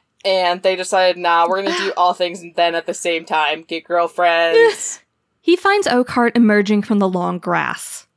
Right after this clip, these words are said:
Speaker 2: His pelt is wet, and he looks startled to see Crooked Jaw. Crooked Jaw asks if he's okay.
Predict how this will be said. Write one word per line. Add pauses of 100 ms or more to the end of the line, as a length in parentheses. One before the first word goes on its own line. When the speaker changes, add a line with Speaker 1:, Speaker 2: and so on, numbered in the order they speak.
(120)
Speaker 2:
His
pelt
is
wet,
and
he
looks
startled
to
see
Crooked
Jaw. (1500)
Crooked
Jaw
asks
if
he's
okay.